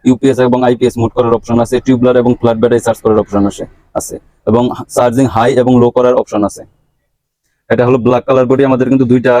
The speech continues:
কালারের এই আইপিএস গুলা হয়, একটা হলো কালো কালার আর একটা হলো সাদা কালার।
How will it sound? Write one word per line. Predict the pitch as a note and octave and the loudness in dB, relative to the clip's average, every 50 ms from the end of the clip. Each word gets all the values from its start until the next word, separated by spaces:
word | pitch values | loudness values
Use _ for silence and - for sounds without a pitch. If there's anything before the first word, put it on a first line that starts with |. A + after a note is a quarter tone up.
| A#2+ - | 0 0
কালারের | B2 B2 B2 A#2+ B2 B2 B2+ A#2+ A#2 | 0 0 0 2 2 2 2 2 2
এই | B2 B2 | 2 2
আইপিএস | A#2 A#2+ A#2+ G#2+ G#2 A#2 | 2 0 -2 -2 0 0
গুলা | A#2 A2+ G#2+ | 0 2 2
হয়, | A2+ B2+ D3 D3+ _ - - | 0 -2 -2 -4 _ -12 -8
একটা | - A#2 G#2+ | -4 -2 -2
হলো | A2 A#2+ A#2 - | 0 0 0 0
কালো | C3 C3 C3 B2 | 0 -2 0 0
কালার | B2 A#2+ B2 B2+ B2 | 0 0 0 2 0
আর | A#2+ A2 | 0 0
একটা | - A2+ | 0 -2
হলো | G#2+ A2 G#2+ - | -2 -2 -4 -4
সাদা | G#2+ A2 A#2 G#2 | -4 -2 -2 -2
কালার। | A2 G2+ F#2 - | -2 -4 -6 -8